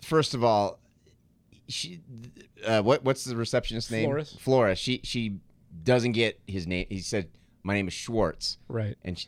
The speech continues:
Speaker 1: and she said, "Juarez." She keeps hearing
Speaker 2: Yeah.
Speaker 1: Juarez.
Speaker 2: Yeah.
Speaker 1: So he goes in, he sits down, and <laughs> Doctor Lester goes, "Mister Juarez." And he goes, "It's actually Schwartz." And it, just this little joke.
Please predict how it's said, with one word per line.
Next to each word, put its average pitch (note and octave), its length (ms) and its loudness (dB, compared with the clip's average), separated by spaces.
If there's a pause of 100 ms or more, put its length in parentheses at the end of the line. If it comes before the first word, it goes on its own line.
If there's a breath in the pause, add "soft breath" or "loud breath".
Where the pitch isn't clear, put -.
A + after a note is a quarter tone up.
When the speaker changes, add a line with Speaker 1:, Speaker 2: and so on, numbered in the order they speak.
Speaker 1:
and F#2+ 120 -4
she A2 160 -6
said, F2+ 220 -2
"Juarez." F2 600 0
She A#2+ 200 -4
keeps - 300 -8
hearing E3 160 4
Speaker 2:
Yeah. C#3+ 180 6
Speaker 1:
Juarez. E2 480 2
Speaker 2:
Yeah. B2+ 300 -4
Speaker 1:
So F#3 140 2
he G3+ 80 6
goes F3+ 280 6
in, C#3+ 140 6
he C#3 120 2
sits C3 260 -2
down, A2 380 4
and G2 600 2 (560 soft breath)
<laughs> - 400 2
Doctor A#2+ 340 0
Lester G#2 220 2
goes, F#2+ 160 0
"Mister E3+ 220 0
Juarez." C3 460 6
And G2+ 100 -2
he F#2 40 0
goes, F2 100 -2
"It's E2+ 120 -10
actually G2 260 -4
Schwartz." F2+ 580 -4
And A2+ 100 -4
it, - 100 -14 (140 soft breath)
just F#3 200 -4
this F3 120 -6
little E3+ 200 4
joke. C#3+ 360 2